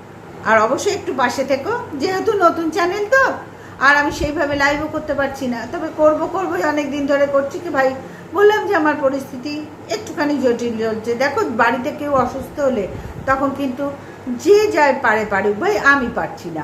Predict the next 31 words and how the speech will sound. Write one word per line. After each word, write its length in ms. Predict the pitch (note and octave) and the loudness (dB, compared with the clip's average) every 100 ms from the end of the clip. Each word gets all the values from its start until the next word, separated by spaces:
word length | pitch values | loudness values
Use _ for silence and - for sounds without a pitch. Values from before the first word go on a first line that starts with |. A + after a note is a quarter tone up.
| - | -6
আমার 260 | B3 D4 D4 | -2 2 4
আগে 240 | B3+ A#3+ | 2 0
সেই 200 | A#3+ G#3 | -2 -2
দিকে 240 | G3 F3 E3 | -2 -4 -4
অ্যাটেনশন 400 | D3+ E3 F3 E3 | -6 -6 -8 -8
দিতে 240 | D#3+ D3+ D#3+ | -8 -8 -8
হচ্ছে, 320 | D3+ - D3+ - - - - | -8 -10 -12 -12 -14 -16 0
তারপরে 400 | D4+ D4 C4+ B3+ | 4 4 4 0
আমাকে 280 | G#3 F3+ G#3+ | 0 -4 -6
ভিডিও 300 | A3 E3+ E3 D#3+ | -6 -6 -6 -8
করতে 240 | - C3+ | -8 -8
আসতে 280 | D3 - D3+ | -8 -8 -10
হচ্ছে। 320 | D3 - D3+ C#3+ - - - - - - - - - - | -10 -10 -12 -10 -12 -14 -14 -16 -16 -16 -16 -16 -16 -12
তো 60 | D4 | -6
যাই 280 | B3 B3+ C4 | 2 4 4
হোক 100 | C#4+ C#4 | 0 0
বন্ধুরা, 440 | C#4+ D4+ D4+ G4+ - - - - - - - - - - - - - | -2 0 0 -2 -6 -16 -16 -16 -16 -18 -16 -18 -16 -16 -16 -16 -6
সবাই 200 | B3 A#3 | 0 2
ভালো 220 | G#3+ G3+ G#3+ | 4 2 2
থেকো, 220 | A#3+ C4+ | -2 -4
সুস্থ 260 | C#4+ C#4 D4 C4 | -6 -8 -6 -4
থেকো, 220 | D4+ G#4+ A4+ - - - | -4 -4 -8 -12 -16 -4
হাসি 200 | B3 B3 | -2 0
খুশি 300 | - G4+ G#4 | 2 4 6
থেকো, 240 | G4+ G4 G4+ | 4 2 4
অবশ্যই 400 | C4 C4 F4 F4 | 4 2 0 0
পজিটিভলি 540 | A#3 A#3+ B3+ D4+ C#4+ | 0 0 -2 -4 -4
ভাবনা 320 | D4 B3 B3 B3 | 0 2 2 -2
চিন্তা 280 | C4 B3 B3+ | -4 -4 -2
করে 180 | B3+ | -2
দিন 200 | B3 B3 | -2 -4